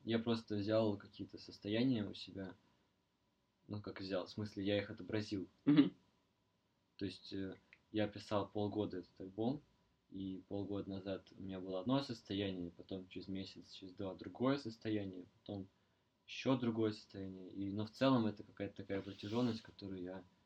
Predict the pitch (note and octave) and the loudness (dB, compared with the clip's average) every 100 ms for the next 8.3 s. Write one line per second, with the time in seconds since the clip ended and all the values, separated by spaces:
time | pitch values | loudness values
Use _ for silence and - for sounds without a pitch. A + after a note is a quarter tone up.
0 | _ _ _ _ _ _ _ _ _ - | _ _ _ _ _ _ _ _ _ -8
1 | G#2 - G#2+ G2+ G#2 G2+ A#2+ E3+ - _ | -4 -4 -2 -2 -2 2 2 0 -4 _
2 | _ D3 F#3+ F3+ A2 G#2+ G#2+ - - G2+ | _ 4 6 4 -4 -8 -8 -12 -6 -2
3 | F#2+ F#2 G2+ G#2 G2+ G2 _ G#2 G#2 - | -2 0 0 2 0 -4 _ -2 -2 0
4 | A2 A2+ B2 - A2+ G#2 - - F#2+ - | -2 0 -2 0 2 2 0 -10 -16 -10
5 | F#2+ F#2 - _ _ _ _ _ _ - | -10 -10 -14 _ _ _ _ _ _ 2
6 | C#3+ D3 - _ G2+ G#2 G2+ - G2+ G2 | 8 8 6 _ -4 -2 -2 0 -2 -2
7 | - - G2 F#2+ F#2+ - G#2 A#2 A#2 - | -4 -18 -18 -14 -14 -8 2 2 0 -12
8 | G2+ G2 - | -8 -8 -8